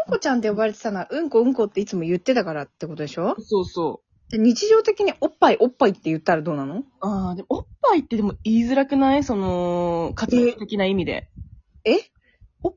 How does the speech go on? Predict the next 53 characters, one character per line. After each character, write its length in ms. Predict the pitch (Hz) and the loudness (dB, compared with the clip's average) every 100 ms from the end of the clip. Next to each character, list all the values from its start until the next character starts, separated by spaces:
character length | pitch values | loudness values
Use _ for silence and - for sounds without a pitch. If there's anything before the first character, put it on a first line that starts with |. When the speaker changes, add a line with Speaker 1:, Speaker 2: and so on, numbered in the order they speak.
| _ | _
Speaker 2:
ぱ 120 | 330 | 0
い 60 | 220 | 0
っ 60 | 147 _ _ - | -4 _ _ -12
て、 300 | - - - - _ _ - - | -10 -10 -14 -20 _ _ -16 -4
な 80 | |
ん 40 | 254 | -2
か 80 | 185 | 0
詰 180 | 233 | 4
ま 80 | 240 | 4
っ 80 | 269 | 4
ち 100 | - | -2
ゃ 60 | - | -6
わ 80 | |
な 120 | 82 78 | -6 -8
い？ 120 | - | -8
パ 180 | - 302 | 2 2
イ、 200 | - - - | 2 -4 -6
つ 160 | 330 | -4
と 180 | - 202 | 0 0
パ 200 | 214 233 | 2 0
イ 40 | |
の 100 | 190 | 0
と 120 | 151 160 | -4 -4
こ 100 | 165 | -4
ろ 100 | 156 | -4
で 100 | 135 | -6
詰 160 | - | -2
ま 60 | 202 | -2
っ 100 | 196 | -2
ち 100 | 151 | -6
ゃ 40 | |
う 60 | 135 | -6
か 120 | - | -8
ら 100 | 131 | -10
言 200 | - 208 | -8 -6
い 40 | 240 | -2
づ 100 | 226 | 0
ら 80 | 226 | 0
い 40 | |
ん 60 | 151 | -2
だ 60 | |
よ 60 | - | -8
ね。 220 | 78 - _ - | -10 -14 _ -8
Speaker 1:
言 120 | 240 269 | -2 0
い 20 | |
づ 100 | 330 | 2
ら 100 | 359 | 2
く 120 | 262 | 4
ね 80 | 226 | 4
え 60 | |
よ。 120 | 240 - _ - - | 4 2 _ -10 2
Speaker 2:
え 60 | |
ー？ 260 | 277 330 | 6 8